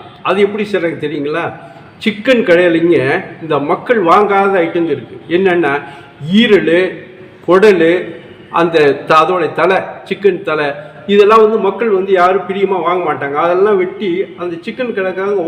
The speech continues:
ஓரமா வச்சிருப்பாங்க. அதையும் வாங்கிட்டு கறிக்கடையிலங்க, கறிக்கடையில போய்,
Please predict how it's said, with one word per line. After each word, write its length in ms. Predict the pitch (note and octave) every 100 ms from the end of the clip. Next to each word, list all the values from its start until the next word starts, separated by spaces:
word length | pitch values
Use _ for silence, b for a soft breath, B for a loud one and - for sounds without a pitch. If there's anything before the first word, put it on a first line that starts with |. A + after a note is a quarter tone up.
| F#3
ஓரமா 360 | G3 G3 G3+ E3+
வச்சிருப்பாங்க. 500 | - E3+ - C3 G#2 - - - - B B B B B B
அதையும் 440 | C#3+ E3+ G#3+ A#3
வாங்கிட்டு 420 | E3+ E3 D3+ C3 D#3+ E3+ -
கறிக்கடையிலங்க, 800 | G3 C#4+ D#4 C4 G#3+ D#3+ B2+ A2 - - - - -
கறிக்கடையில 460 | F#3+ C4 A3 G3 E3+ D3+
போய், 220 | F3+ D3+